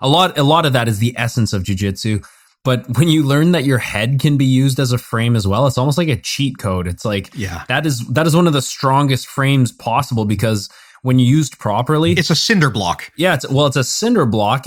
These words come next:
Speaker 1: and it's at the end of the, it's at the tip of the spear of your, which is basically your torso. And when used properly, you can drive all your weight behind it. So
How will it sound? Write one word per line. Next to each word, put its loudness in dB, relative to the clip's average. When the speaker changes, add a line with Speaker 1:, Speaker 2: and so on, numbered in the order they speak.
Speaker 1:
and 0
it's -2
at -2
the -2
end 2
of 2
the, 0
it's -2
at 0
the -2
tip -2
of -2
the 0
spear 0
of 0
your, -4
which -2
is 0
basically 0
your 0
torso. -2
And 2
when 4
used 2
properly, 0
you 2
can 0
drive 0
all 0
your 2
weight 0
behind 0
it. -6
So -4